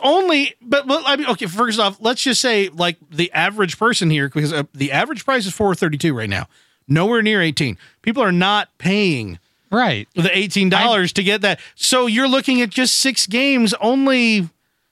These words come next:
Speaker 1: one of which looks to be like, or maybe two of which looks to be like a full-size retail release. There's nothing jumbo about this. There's no,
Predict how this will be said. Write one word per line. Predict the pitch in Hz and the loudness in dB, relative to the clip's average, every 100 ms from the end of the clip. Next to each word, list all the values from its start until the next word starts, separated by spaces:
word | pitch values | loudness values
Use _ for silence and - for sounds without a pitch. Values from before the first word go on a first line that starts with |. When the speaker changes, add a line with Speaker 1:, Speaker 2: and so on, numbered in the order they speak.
| _ _ _ 135 | _ _ _ -2
Speaker 1:
one | 170 202 | 0 2
of | 269 254 | 0 0
which | 247 269 302 - - | 0 2 2 0 0
looks | 247 254 - | 0 0 -2
to | 240 | 0
be | 233 233 | 2 2
like, | 233 226 190 | 2 0 0
or | 180 | 0
maybe | 175 214 185 | 2 0 0
two | - 226 | 2 2
of | 233 | 2
which | 254 254 - - | 0 -2 -2 -2
looks | 196 190 | -2 -2
to | 202 | -2
be | 214 | 2
like | 214 190 | 2 0
a | 175 | -2
full-size | - 190 190 196 180 | 0 0 0 0 0
retail | 170 185 170 196 | -2 -2 0 0
release. | 185 196 - - - | 0 -2 -6 -20 -4
There's | 254 277 | 0 2
nothing | 294 294 294 214 | 2 0 0 0
jumbo | 170 247 277 156 | 0 0 -2 -2
about | 110 95 90 - | -2 -4 -6 -8
this. | 87 87 - - | -16 -6 -6 -6
There's | 143 208 247 | -4 -2 0
no, | 254 277 | 0 0